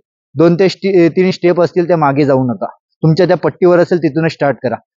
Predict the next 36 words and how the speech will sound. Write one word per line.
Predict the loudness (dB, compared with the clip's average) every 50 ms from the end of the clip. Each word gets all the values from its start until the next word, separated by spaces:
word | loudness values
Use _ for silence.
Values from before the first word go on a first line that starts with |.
| _ _ -2
पण | 0 0 0 0
ज्यांचं | 0 0 0 0 -2 -4
शंभर | -4 -4 -2 -2 0 0
मीटर | 0 0 0 0 -2 0
खरोखर | 0 0 2 2 2 2
एंडिंगला | 2 2 2 2 2 2 2 2
जे | 2 2 0 0
चांगल्या | -2 _ _ _ _ -4 -2 0 2 2 2
प्रकारे | 2 0 0 2 0 0
स्प्रिंट | 0 -2 -2 0 0 2
मारतात, | 2 2 0 0 -2 -2 -4 -4 -6 _ _ _ _ _ _ _
त्यांनी | -2 0 2 2 2 2
दोन | 2 0 0 0
ते | 0 0
तीन | 0 0 0 -2 -2
स्टेप | 0 0 -2 -2 -2 -4 _ _ -20 _ _ -4
मागून | -2 0 2 2 2 2
घ्या, | 2 2 2 2
म्हणजे | 0 0 -2 -2
तुम्हाला | -2 0 0 0 0 0
पिकअप | -2 -4 -4 -4 -4 -2
चांगल्या | -2 -2 -2 0 0 0
प्रकारे | 0 0 0 2 2 2
भेटेल. | 2 2 2 0 -2 -2 -4 _ _ _ _ _ -6 -2
शंभर | 0 2 2 2 2
मीटरसाठी | 2 2 0 0 0 0 0 -2 -2 -2 -6
तुमचे | -6 _ _ _ -10 -8 -6 -2 0 0 0
जो | 2 2 0 0
स्टार्टिंग | 0 0 0 -2 0 0 0 -2 -2
आहे, | -2 -4
तो | -6 -4 -2
एकदम | -2 -2 -2 -2 -6
स्ट्रॉंग | -4 -4 -2 0 0 2 2
झालं | 2 0 0
पाहिजे. | 0 -2 -2 -4 -8 _ _ _ _ _ _ _ _ _ _ -2 0 0
एक | 0 -2